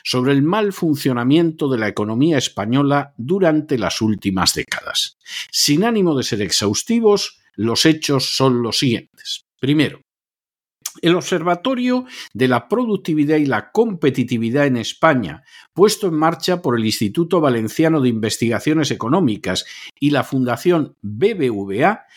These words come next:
acaba de publicar un estudio sobre la productividad en España. Segundo,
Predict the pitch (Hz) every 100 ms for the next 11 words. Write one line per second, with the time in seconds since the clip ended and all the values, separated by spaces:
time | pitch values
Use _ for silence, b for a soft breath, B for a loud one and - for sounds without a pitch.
0 | B B 135 202 233 202 190 160 143 139
1 | 127 202 151 - - 185 185 175 170 -
2 | - - 185 180 165 110 - 110 107 -
3 | 110 107 117 127 - _ - 117 98 -
4 | - - _ _ _ _ - - 151 170
5 | 123 -